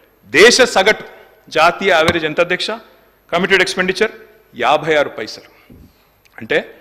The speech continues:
మొత్తంగా రూపాయి ఆదాయం వస్తే అందులో యాభై ఆరు పైసలు జాతీయ సగటు కమిటెడ్ ఎక్స్‌పెండిచర్. కానీ తెలంగాణ ఎంత అధ్యక్ష?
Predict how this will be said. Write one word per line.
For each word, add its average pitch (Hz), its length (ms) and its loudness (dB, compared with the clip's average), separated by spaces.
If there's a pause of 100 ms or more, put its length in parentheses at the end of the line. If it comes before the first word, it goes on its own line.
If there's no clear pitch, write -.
(280)
మొత్తంగా 220 460 2
రూపాయి 214 600 4 (240)
ఆదాయం 165 440 2
వస్తే 165 380 -4 (340)
అందులో 190 340 4
యాభై 202 480 6
ఆరు 190 220 4
పైసలు 185 420 0
జాతీయ 160 500 0
సగటు 160 460 -2 (360)
కమిటెడ్ 170 280 -2
ఎక్స్‌పెండిచర్. 135 420 -8
కానీ 151 240 -6
తెలంగాణ 180 320 -2
ఎంత 190 160 -8
అధ్యక్ష? 190 300 -8